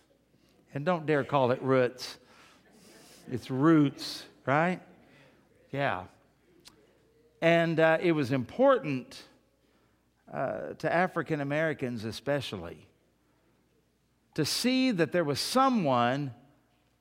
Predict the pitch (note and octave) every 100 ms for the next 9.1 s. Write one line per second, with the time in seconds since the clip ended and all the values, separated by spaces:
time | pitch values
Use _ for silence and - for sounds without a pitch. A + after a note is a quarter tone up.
0 | _ - E3 D#3+ D#3 C#3+ C3 A#2 G#2+ -
1 | _ - F3+ G#3+ G#3 D#3+ D3 C3+ - G3
2 | G#3+ A3 G#3 F#3 F3+ E3 C#3 C3 G3+ G3+
3 | E3 D3 B2+ G#2 A2+ G#2+ - - A3 G#3+
4 | C#3 A#2 A#2 B2 - - - - _ -
5 | F3+ A3 A3 - G3 F3 C3+ D3 - B2
6 | A#2 C3+ F3+ F3+ D#3+ D#3+ - D#3+ D#3+ D3+
7 | C3 _ _ _ - C#3 C#3+ C#3 B2+ C3
8 | D#3 C#3+ C#3 C#3 - A#2+ A2+ A2+ A2+ G#2+